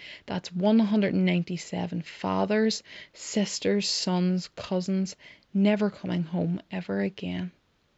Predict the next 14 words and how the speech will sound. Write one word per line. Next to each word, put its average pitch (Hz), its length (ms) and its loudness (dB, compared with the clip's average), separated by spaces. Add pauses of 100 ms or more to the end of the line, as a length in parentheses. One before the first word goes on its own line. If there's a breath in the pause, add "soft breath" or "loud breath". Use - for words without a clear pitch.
(580 loud breath)
If - 180 -6
you 226 360 6
or - 160 2
anyone 202 400 4
you 190 100 4
know 180 200 4
is 175 80 -2
struggling, 175 520 -2 (260)
please, 185 600 2 (100)
please 180 800 0
reach 180 460 -2
out 180 240 -4
for - 180 -12
help. - 460 -10